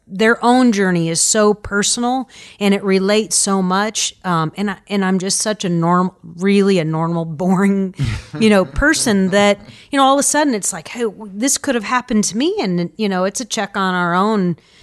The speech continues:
Speaker 1: you know, our own humanity.
Speaker 2: Let me ask one quick question, then
Speaker 1: Please.
Speaker 2: Danielle, you can take over.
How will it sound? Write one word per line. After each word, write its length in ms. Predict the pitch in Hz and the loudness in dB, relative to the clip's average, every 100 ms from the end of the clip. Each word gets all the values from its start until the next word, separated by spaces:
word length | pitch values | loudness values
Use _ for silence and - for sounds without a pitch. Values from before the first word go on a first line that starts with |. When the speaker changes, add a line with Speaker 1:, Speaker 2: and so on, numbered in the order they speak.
| _ | _
Speaker 1:
you 120 | - 170 | -8 -4
know, 300 | 151 151 151 | -4 -6 -8
our 120 | 180 | -4
own 220 | 180 180 175 | -2 -2 -2
humanity. 640 | 160 156 170 156 143 143 - | -2 -4 -4 -6 -10 -14 -14
Speaker 2:
Let 100 | 127 | -10
me 120 | 139 123 | -4 -4
ask 200 | 120 120 | -4 -6
one 120 | 107 | -8
quick 200 | 120 113 | -8 -4
question, 380 | 117 104 104 92 | -4 -2 -2 -2
then 140 | 90 | -2
Speaker 1:
Please. 200 | 82 78 | -2 -2
Speaker 2:
Danielle, 320 | 98 98 98 | 0 0 0
you 160 | 95 95 | -2 -2
can 140 | 95 | -4
take 180 | 107 95 | -4 -4
over. 380 | 92 85 80 | -4 -4 -8